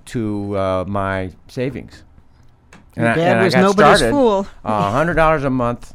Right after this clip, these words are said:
Speaker 1: uh, you know.
Speaker 2: That was a lot for a guy in his late twenties, early thirties, that, to put that money away.
Speaker 1: You know,
Speaker 2: Smart for your dad to tell you to do
Speaker 1: well,
Speaker 2: that.
Speaker 1: he was trying, he, you know, and of course,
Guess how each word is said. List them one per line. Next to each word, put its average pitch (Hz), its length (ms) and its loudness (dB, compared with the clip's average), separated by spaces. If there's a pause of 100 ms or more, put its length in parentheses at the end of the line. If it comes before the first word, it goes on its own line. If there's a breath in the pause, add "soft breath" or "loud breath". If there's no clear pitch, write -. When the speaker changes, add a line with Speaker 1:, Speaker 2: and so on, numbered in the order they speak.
(500 soft breath)
Speaker 1:
uh, 101 800 -2
you 117 160 -6
know. 107 280 -6
Speaker 2:
That 359 140 -4
was 254 140 0
a 165 100 2
lot 247 280 -2
for 180 100 -8
a 156 40 -6
guy 156 180 -4
in 147 80 -4
his 143 140 -8
late 147 200 -6
twenties, 151 420 -6
early 143 240 -8
thirties, 139 440 -10
that, 202 400 -12
to 180 80 -6
put 180 240 -6
that 180 140 -2
money 160 240 -2
away. 143 400 -6 (380)
Speaker 1:
You 135 160 0
know, 131 80 2
Speaker 2:
Smart 127 400 4
for 240 80 0
your 202 160 2
dad 170 320 -4
to 143 80 -10 (160)
tell 165 160 -6
you 147 100 -4
to 147 80 -4
do 147 60 -4
Speaker 1:
well, 117 180 0
Speaker 2:
that. 127 140 0
Speaker 1:
he 151 100 0
was 123 300 -2
trying, 113 320 -4
he, 127 240 -8 (120)
you 101 160 -12
know, 101 180 -6
and 101 260 -6
of - 180 -12
course, 107 400 -6